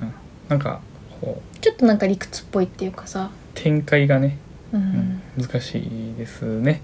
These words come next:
Speaker 2: うん。
Speaker 1: まあ、俺はアニメ派なので、ずっとアニメで追ってるけど。
Speaker 2: そうだよね。
Speaker 1: うん。
Speaker 2: アニメもでもいいんだけど、見るの。私は多分アニメ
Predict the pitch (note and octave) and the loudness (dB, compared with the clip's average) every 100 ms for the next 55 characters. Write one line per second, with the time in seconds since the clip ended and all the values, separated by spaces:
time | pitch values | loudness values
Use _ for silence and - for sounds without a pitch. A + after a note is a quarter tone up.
0 | - - - - G3 G3 G3 G3 F#3 - | -12 -20 -10 0 2 4 2 0 -4 -2
1 | - C3 D3+ E3+ D#3+ D3+ - D3+ C#3+ C#3+ | 4 6 8 8 8 8 2 6 8 10
2 | C#3 C#3 B2 G#2+ G#2 B2 A#2 B2+ A#2 G#2 | 8 6 6 4 0 -2 0 2 4 4
3 | G#2 A#2 - A2+ A3+ G3+ G3 G3 G3 G#3 | 2 -4 -4 0 4 4 4 2 2 0
4 | F3+ A2+ G#2+ - - C4+ D#4+ D4+ C4+ B3+ | 0 0 -2 -6 -4 0 0 2 6 6
5 | A#3+ A3+ A#3 A3 G#3 G3+ G3+ G3+ - G#3 | 6 6 4 2 -2 0 2 2 0 -6
6 | - - - - - - B3+ C4+ C4+ C4 | -10 -18 -20 -20 -20 -4 0 4 4 4
7 | G3+ G#3+ A3 F#3+ | 4 6 6 4